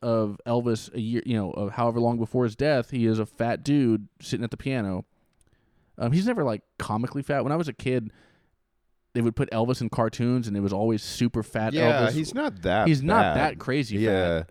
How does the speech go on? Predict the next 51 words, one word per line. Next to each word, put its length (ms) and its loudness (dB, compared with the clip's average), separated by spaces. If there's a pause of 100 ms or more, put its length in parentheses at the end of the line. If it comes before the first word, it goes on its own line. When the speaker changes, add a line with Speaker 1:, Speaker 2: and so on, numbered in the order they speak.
Speaker 1:
fat. 80 -2
Um, 300 0 (140)
Speaker 2:
Like, 220 0
Speaker 1:
like, 60 -12
Speaker 2:
maybe 280 2
twenty 340 0
pounds, 600 0
but 420 2
yeah. 500 0
Speaker 1:
I 40 -2
mean, 160 -6
probably 240 -4
more 180 0
than 140 -4
that. 240 -4
Speaker 2:
Yeah. 320 -2 (100)
Speaker 1:
But 120 2
either 200 4
way, 400 0 (100)
he 200 0
wasn't, 420 0 (240)
you 100 -4
know, 160 -2
the, 320 0
the 120 -2
funny 260 0
cartoons 460 0
I 60 2
watched 280 0
as 80 -4
a 60 -6
kid 280 0
were 120 0
never 280 0
Elvis 360 -2
would 100 -4
be 100 -4
a 60 -6
character. 400 -4
It 160 -6
was 100 0
always 320 -2 (420)
fat 300 -2
Elvis. 400 0
That 100 0
was 140 0
always 240 -4
the 80 -10
funny 320 -4 (220)
comic, 320 -6
the 140 -4